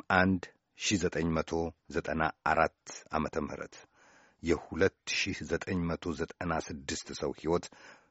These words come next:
በእነዚህ የሽብር ጥቃቶች ጠፋ። በስድስት ሺህ ሰው ላይ ጉዳት ደረሰ። አስር ቢሊዮን ዶላር የተገመተ ጉዳት ደረሰ በንብረት ላይ። ፕሬዚደንት ዶናልድ ትራምፕ ዋይት ሀውስን ከተረከቡ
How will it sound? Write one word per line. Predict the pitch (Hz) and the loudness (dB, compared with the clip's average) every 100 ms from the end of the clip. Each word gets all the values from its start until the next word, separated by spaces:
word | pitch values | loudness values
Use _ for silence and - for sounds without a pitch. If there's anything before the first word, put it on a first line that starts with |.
| - | 4
በእነዚህ | 95 92 85 64 80 - | 8 8 6 2 -6 -6
የሽብር | 76 80 - 65 - | -2 0 -2 -4 -6
ጥቃቶች | - - 71 - 67 - - | -6 -4 -4 -4 -8 -10 -6
ጠፋ። | 73 - 71 64 _ _ _ _ _ - | -6 -2 -2 -2 _ _ _ _ _ -4
በስድስት | - 98 87 123 - 92 | -2 0 2 2 2 -2
ሺህ | - 98 | 2 0
ሰው | - 73 | 0 0
ላይ | 65 82 76 _ _ _ _ - | 4 2 2 _ _ _ _ -8
ጉዳት | - 78 73 - | 0 2 2 0
ደረሰ። | 71 71 - 57 - _ _ _ - - _ 92 | 0 0 -2 -6 -6 _ _ _ -20 -20 _ 4
አስር | 87 - 110 90 73 | 4 4 -4 -4 -4
ቢሊዮን | - 98 95 92 87 | 4 6 6 2 2
ዶላር | 73 92 87 78 - _ | 4 8 8 6 0 _
የተገመተ | 73 82 78 73 71 78 69 65 _ _ _ _ _ - | -6 -4 -2 -2 -2 0 -2 -4 _ _ _ _ _ 2
ጉዳት | 80 73 - | 6 6 4
ደረሰ | 78 73 - | 2 2 2
በንብረት | 73 82 73 - | 2 2 2 0
ላይ። | 67 65 - _ - - - - _ | -2 -6 -10 _ -20 -18 -18 -20 _
ፕሬዚደንት | 110 143 147 165 113 | 10 10 12 8 10
ዶናልድ | 127 113 104 | 10 10 8
ትራምፕ | - 78 110 - - _ 65 | 6 6 6 -2 -18 _ 6
ዋይት | 101 - | 6 8
ሀውስን | 120 - 123 | 6 6 4
ከተረከቡ | 101 104 98 - | 2 2 0 0